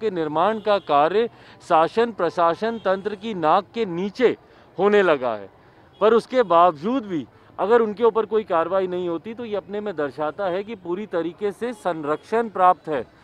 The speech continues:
शासन प्रशासन के लोगों का। और इसमें मुख्यमंत्री नीतीश कुमार जी बंद कमरे में, एयर कंडीशन कमरे में खड़े होकर शपथ तो दिलवाते हैं, पर किसी एक मृतक परिवार से जाकर, आज तक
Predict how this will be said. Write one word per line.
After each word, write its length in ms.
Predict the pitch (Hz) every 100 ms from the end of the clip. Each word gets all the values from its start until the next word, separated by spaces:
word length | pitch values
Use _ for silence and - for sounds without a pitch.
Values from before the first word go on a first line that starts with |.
| _ _ -
शासन 360 | 180 175 220 214
प्रशासन 500 | 196 185 170 196 185
के 140 | 175
लोगों 320 | 160 156 151
का। 240 | 127 101 95 - - - -
और 140 | 185 180
इसमें 320 | 156 190 262
मुख्यमंत्री 680 | 226 214 240 220 208 226 208
नीतीश 320 | 196 208 190
कुमार 380 | 196 180 180 151
जी 240 | 202 233 - _ _ 117
बंद 280 | 170 214 208
कमरे 360 | 208 196 214
में, 120 | 214
एयर 200 | 220 214
कंडीशन 500 | 190 190 185 185 220
कमरे 300 | 196 185 190
में 120 | 214 208
खड़े 240 | 156 180
होकर 220 | 214 226
शपथ 320 | - 151 220
तो 160 | 214 233
दिलवाते 400 | 185 170 170 214
हैं, 100 | 214
पर 120 | 185
किसी 340 | - 175 214 247
एक 160 | 226
मृतक 320 | 196 185 214
परिवार 380 | 202 190 180 185
से 120 | 185
जाकर, 340 | 160 160 151 151
आज 320 | 165 202 -
तक 160 | 180